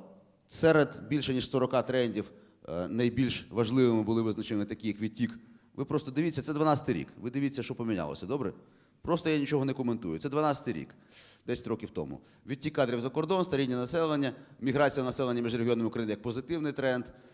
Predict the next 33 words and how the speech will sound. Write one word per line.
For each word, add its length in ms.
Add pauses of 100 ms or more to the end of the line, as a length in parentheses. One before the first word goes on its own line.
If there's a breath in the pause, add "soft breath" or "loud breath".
(160 loud breath)
е, 120
концентрація 640
власності 400
в 40
руках 280
найбагатших 560
сімей 260
чи 100
компаній 520 (220 loud breath)
і 60
погіршення 460
умов 180
розвитку 300
малого 280
бізнесу, 480 (520 loud breath)
е, 180
поява 340
нових 200
галузей 320
економіки 480
в 60
Україні, 520 (320 loud breath)
згортання 680
звички 380
і 40
традиції 420
читати 280
книжки 440 (160)
і 80
відсутність 420
професійної 540
орієнтації 640
молоді, 460